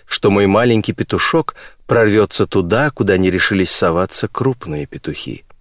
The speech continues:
«Ага», воскликнул я, «а она надменная штучка». «Как раз напротив», возразил Хичкок. «Мисс Марквис настолько скромна, что можно усомниться в том,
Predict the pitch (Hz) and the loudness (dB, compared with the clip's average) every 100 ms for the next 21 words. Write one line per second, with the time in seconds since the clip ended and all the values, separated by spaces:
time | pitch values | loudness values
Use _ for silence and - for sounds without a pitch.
0 | - - - - - - - - _ - | -20 -20 -20 -20 -20 -20 -20 -20 _ -8
1 | 98 101 95 156 160 107 69 71 85 - | -2 0 2 2 4 2 0 -2 -2 -2
2 | 87 82 90 90 78 65 - - _ - | -2 -2 0 2 2 0 -6 -20 _ -20
3 | - - 104 101 104 117 123 110 107 135 | -20 -4 2 4 4 4 4 2 2 4
4 | 151 147 156 147 - - 190 - - 58 | 6 4 4 2 0 2 0 0 -6 -8
5 | - _ - - - - _ _ - _ | -12 _ -20 -20 -20 -20 _ _ -20 _
6 | - 123 - 117 110 147 151 - 80 - | -4 -2 0 -2 -2 -2 -2 -2 -2 -2
7 | 85 - _ - - 92 87 85 78 78 | -8 -10 _ -20 -6 -2 0 0 0 -6
8 | - - - 69 - _ - - - - | -8 -8 -8 -10 -14 _ -20 -20 -20 -20
9 | - _ - - 101 117 - 117 127 123 | -20 _ -20 -6 0 0 2 0 0 -2
10 | 120 113 - 120 104 - 117 - 107 - | -2 -2 -2 -2 -2 -2 -2 0 -4 -4
11 | 101 85 90 113 156 - - _ _ _ | -2 -2 -2 -2 -4 -10 -20 _ _ _
12 | _ - - 120 135 127 135 - - - | _ -8 0 2 2 2 -2 -4 -4 0
13 | 127 131 165 143 - 175 - 135 147 | 2 2 2 0 -4 -8 -4 -2 0